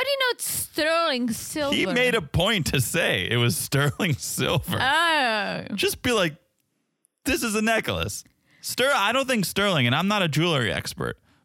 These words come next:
Speaker 2: but I don't think sterling silver is panty dropper talk.
Speaker 1: No, but maybe he wanted to be specific because she may have allergies to different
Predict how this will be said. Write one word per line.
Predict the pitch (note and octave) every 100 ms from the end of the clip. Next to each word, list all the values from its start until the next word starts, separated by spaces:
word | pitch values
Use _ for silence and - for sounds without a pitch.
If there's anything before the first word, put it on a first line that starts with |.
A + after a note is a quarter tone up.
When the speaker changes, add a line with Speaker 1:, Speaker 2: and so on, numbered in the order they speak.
| -
Speaker 2:
but | C3+
I | F3+
don't | A3 G3
think | D#3+ C3+
sterling | - - C3+ D3+ D3+ G#2 C#2+ G2 -
silver | - - G#2+ G2+ E2+ A1+ - _ _ _ _ _ _
is | A#2 A2+ G2+ - - - _ _ _ _ -
panty | C#3+ C#3+ B2
dropper | G2 F2 E2+ D#2
talk. | D#2 D2 - - - _ _
Speaker 1:
No, | A#3 D4 E4+ G4+ A#4 A#4+ F4+ C4
but | B3+
maybe | D4+ D#4+ E4+
he | E4
wanted | D#4 D#4 B3+
to | D4
be | B3+ B3+ -
specific | - - A4 G4 D#4+ A#3+ G3+ F3+ F3+
because | B3 - C#4 A#4+ A#3+ G3 A#3+ - -
she | - E4 F4
may | D#4 D4+ D#4+
have | D4 B3+ A#3 D#4 - - - - - - _ _ _ A3
allergies | B3 A#3+ D#4+ F4+ G3+ G#3+ F3+ - F#3 - -
to | A#3+ G#3+
different | F#3 G#3 G#3+ - A3 G#3+ G#3 A3